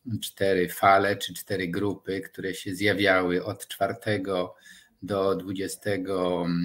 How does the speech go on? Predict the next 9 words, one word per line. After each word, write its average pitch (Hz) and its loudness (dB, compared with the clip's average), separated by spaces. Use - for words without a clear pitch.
dziewiątego, 98 0
e, 101 -4
października, 104 2
e, 123 2
w 107 0
Watykanie 120 6
z 113 -4
regularnością, 113 2
e, 123 -4